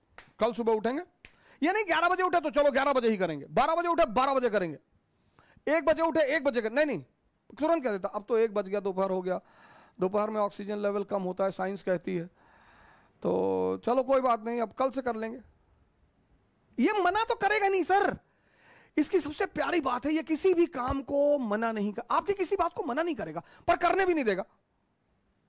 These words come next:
सबसे मजेदार बात, आपकी किसी बात को मना नहीं करेगा, पर सर ये करने नहीं देगा। यही इसकी ब्यूटी है सर।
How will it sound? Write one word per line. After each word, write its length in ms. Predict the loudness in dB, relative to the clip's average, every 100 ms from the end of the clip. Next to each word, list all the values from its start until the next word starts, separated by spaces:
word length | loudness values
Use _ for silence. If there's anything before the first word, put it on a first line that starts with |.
| _ _ _
सबसे 280 | -6 -4 -2
मजेदार 400 | -2 -2 -4 -4
बात, 200 | -8 -14 _ _ _ -20 -2 0
आपकी 280 | 2 0
किसी 320 | 0 0 2 2
बात 220 | 2 0
को 120 | -2
मना 200 | 0 -2
नहीं 120 | 0
करेगा, 400 | 0 0 0 -2 -4 _ -4
पर 100 | -4
सर 200 | -2 -2
ये 120 | -2
करने 340 | -2 -4 -2 -4
नहीं 300 | -2 -2 -2
देगा। 260 | -4 -10 -14 _ _ _ _ _ _ _ -20 -4 0
यही 160 | 2
इसकी 180 | 2 -2
ब्यूटी 360 | 0 -2 0 -2
है 80 |
सर। 160 | -2